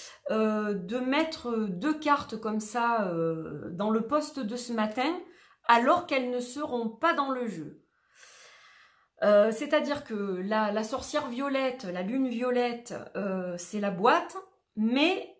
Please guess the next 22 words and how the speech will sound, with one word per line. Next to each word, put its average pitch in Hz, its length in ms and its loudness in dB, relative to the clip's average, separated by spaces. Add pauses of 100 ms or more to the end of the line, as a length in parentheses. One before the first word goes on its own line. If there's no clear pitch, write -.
(200)
effectivement, 277 840 0
j'ai 220 220 -2
créé 262 300 -4
quand 226 140 -2
même 190 340 -4
deux 202 140 -4
cartes 226 420 -2
supplémentaires, 196 720 -2
donc 196 220 -8
la 160 100 -4
sorcière - 380 -8
violette 220 720 -4
et, 208 240 -2
euh, 156 240 -6
le 165 120 -8
talisman, 180 580 -2 (1160)
la 175 120 -4
Purple 226 360 -2
Witch 226 400 -4
et 190 80 -2
le 170 220 -6
talisman. 185 580 -2